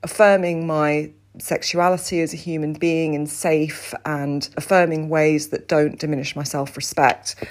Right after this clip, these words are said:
I can validate myself. So one thing you might want to do if you're obsessed with someone or if you're really,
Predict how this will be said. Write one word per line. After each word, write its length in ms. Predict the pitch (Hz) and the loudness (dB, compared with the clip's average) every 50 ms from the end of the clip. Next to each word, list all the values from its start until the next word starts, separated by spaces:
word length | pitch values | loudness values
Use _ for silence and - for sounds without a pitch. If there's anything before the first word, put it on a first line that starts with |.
| - - - | -14 -6 -4
I 80 | - 170 | -4 -4
can 540 | - - - - - 226 226 220 226 220 | -2 -4 -4 -2 0 2 2 2 2 0
validate 560 | 202 208 190 185 185 180 170 - 151 139 98 - | -2 -2 -2 0 0 0 0 0 -2 -4 -2 -4
myself. 640 | 117 139 139 - - 139 127 113 104 120 - - - | -6 -8 -8 -6 -6 -2 -2 0 -2 -2 -4 -12 -14
So 360 | - - - 185 170 165 165 165 - - - - - - _ _ _ _ _ | -10 -2 2 4 4 4 2 0 -8 -18 -20 -20 -20 -20 _ _ _ _ _
one 280 | - 175 220 233 247 247 | -2 2 4 4 4 2
thing 180 | - 262 240 | 2 0 2
you 100 | 233 226 | 2 2
might 180 | 214 208 202 - | 2 2 0 0
want 120 | 185 180 | 0 -2
to 60 | 175 | -2
do 280 | 160 - - 180 165 156 | -4 -4 -2 0 0 0
if 180 | 160 160 - 165 | 0 -2 -2 -2
you're 260 | 160 160 156 156 - | 0 0 0 0 -2
obsessed 500 | - - - - 185 175 151 - - 160 | -2 -6 -4 -4 -4 -4 -4 -6 -12 -12
with 100 | 156 - | -12 -10
someone 480 | - - 147 143 143 139 139 139 143 | -8 -6 -4 -4 -4 -4 -4 -2 -2
or 100 | 139 135 | -2 -4
if 140 | 143 143 - | -4 -6 -6
you're 100 | - 143 | -6 -6
really, 400 | 147 151 165 156 151 147 139 143 | -2 0 0 0 2 0 0 -2